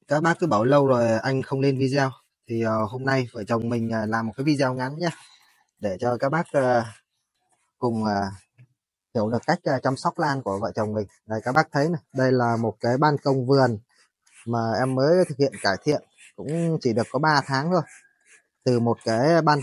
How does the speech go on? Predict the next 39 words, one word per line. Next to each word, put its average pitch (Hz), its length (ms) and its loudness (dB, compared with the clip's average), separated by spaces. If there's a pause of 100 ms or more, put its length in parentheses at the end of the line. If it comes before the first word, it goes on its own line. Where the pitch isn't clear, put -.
công, 160 200 6 (260)
đó, 110 200 0 (280)
từ 117 140 0
một 117 240 0
cái 151 520 4 (720)
mái 139 140 -2
nhà 165 200 4
ban 135 200 2
công 147 220 4
như 139 100 4
thế 147 120 2
này 156 140 2
các 120 60 2
bác 165 180 -2
này. 165 140 -8 (260)
Thế 131 60 -4
mà 160 140 0
bây 127 160 2
giờ 117 340 4
thì 113 200 0 (180)
đã 80 100 -6
là 143 160 -2
một 113 200 -6
khuôn 151 240 0
viên 147 220 4
rồi. 131 100 -2 (800)
Em 131 160 -4
mới 139 220 2
về 139 340 4
khu 139 180 -2
vực 131 240 -2
này 113 220 0
có 147 580 0 (240)
ba 151 260 4
tháng 151 240 -4
thôi 175 120 0
các 165 60 -4
bác 175 160 -4
ạ. - 80 -6